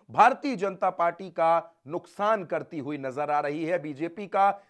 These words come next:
कितना बड़ा नुकसान होगा, ये तो तेईस नवंबर को पता चलेगा, लेकिन सर्वे ये कहता है कि बीजेपी को इससे नुकसान जरूर होगा। फडणवीस के मुकाबले शिंदे ज्यादा लोकप्रिय।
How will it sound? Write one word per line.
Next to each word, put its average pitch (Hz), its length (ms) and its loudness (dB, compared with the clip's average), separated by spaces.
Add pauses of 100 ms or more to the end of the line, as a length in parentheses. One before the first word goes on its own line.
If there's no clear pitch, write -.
(180)
कितना 233 360 2
बड़ा 208 240 4
नुकसान 202 460 -2
होगा, 190 220 0
ये 202 140 0
तो 196 120 -6
तेईस 196 360 -6
नवंबर 226 400 0
को 220 120 -2
पता 170 280 -6
चलेगा, 131 540 -6 (240)
लेकिन 214 220 -2
सर्वे 294 460 0
ये 233 140 0
कहता 180 380 0
है 190 140 2
कि 196 140 -12
बीजेपी 170 540 -6
को 196 420 0 (180)
इससे 190 400 -2
नुकसान 175 680 -4 (260)
जरूर 247 420 2
होगा। 131 520 -2 (320)
फडणवीस 269 520 2
के 220 140 0
मुकाबले 208 560 2
शिंदे 220 680 4 (220)
ज्यादा 214 460 4
लोकप्रिय। 180 840 -2